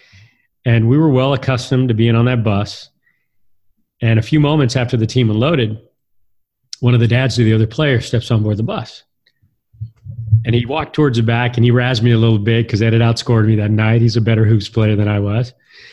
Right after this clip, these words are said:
And then he said something to me that I will always remember. "Bobby, it would make me very happy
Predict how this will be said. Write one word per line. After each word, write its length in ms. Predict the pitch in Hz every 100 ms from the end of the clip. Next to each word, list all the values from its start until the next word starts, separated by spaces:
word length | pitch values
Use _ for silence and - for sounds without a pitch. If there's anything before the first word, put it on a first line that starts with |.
| 110 - _ _ _ _ -
And 520 | 117 117 117 107 98 - _ _ 107 113 - - -
then 140 | 135 170
he 80 |
said 320 | - - 143 -
something 280 | 151 151
to 180 | - 143
me 180 | 139 139
that 140 | 127
I 80 | 110
will 240 | 110 117 -
always 360 | 123 120 113
remember. 500 | 110 107 98 98 - _ _ _ _ _ _ _ _ _ _ _ _ _ _ _ _ -
"Bobby, 540 | 110 123 123 127 123 - -
it 60 |
would 120 | 113 107
make 200 | 120 131
me 80 |
very 200 | 127 131
happy 640 | 110 143 139 135 110 104